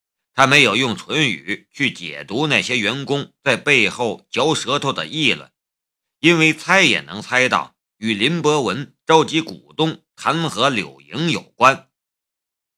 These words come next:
来到会议室门口，柳莹一把就推开了房门。会议室里坐着几个股东，还有站在首座位置上的林博文，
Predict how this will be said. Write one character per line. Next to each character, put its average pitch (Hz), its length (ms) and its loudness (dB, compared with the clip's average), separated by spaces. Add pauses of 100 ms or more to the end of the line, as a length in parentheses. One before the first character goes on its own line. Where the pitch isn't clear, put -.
(640)
来 185 200 6
到 175 300 6
会 175 240 2
议 123 140 4
室 107 160 -4
门 113 200 -4
口， - 520 -4 (180)
柳 120 320 2
莹 151 380 -2
一 151 280 0
把 67 240 -10
就 135 160 -2
推 147 220 -2
开 135 160 -2
了 92 100 -4
房 127 240 -4
门。 101 320 -6 (1200)
会 214 300 4
议 143 160 6
室 175 340 2
里 90 260 0
坐 143 200 -2
着 101 100 -2
几 78 220 -18
个 135 160 0
股 - 240 -14
东， 156 280 -2 (420)
还 135 160 4
有 95 280 4
站 165 280 0
在 104 120 2
首 76 360 -8
座 147 240 4
位 143 260 0
置 87 140 -6
上 104 200 -4
的 73 100 -12
林 131 240 -6
博 127 200 -2
文， 101 340 -4